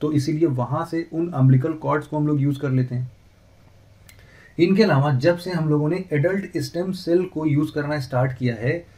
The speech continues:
हम लोग पहले उसको embryonic cell में convert करते हैं और फिर उससे कुछ भी बनवा लेंगे, तो इसको हम लोग बोलते हैं induced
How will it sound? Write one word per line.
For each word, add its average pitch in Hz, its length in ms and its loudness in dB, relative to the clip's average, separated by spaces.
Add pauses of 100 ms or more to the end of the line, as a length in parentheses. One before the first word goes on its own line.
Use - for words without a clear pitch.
(300)
हम 165 160 4
लोग 190 160 4
पहले 156 200 2
उसको 175 260 0
embryonic 135 680 4 (520)
cell 170 240 6
में 196 180 0
convert 147 360 2
करते 117 260 -8
हैं - 120 -18 (120)
और 175 180 4
फिर 190 180 2
उससे 175 260 0
कुछ 151 160 2
भी 139 120 4
बनवा 135 260 4
लेंगे, 127 220 4 (480)
तो 202 80 0
इसको 190 300 4
हम 190 100 -2
लोग 190 140 0
बोलते 156 280 2
हैं 202 220 -2
induced 170 640 2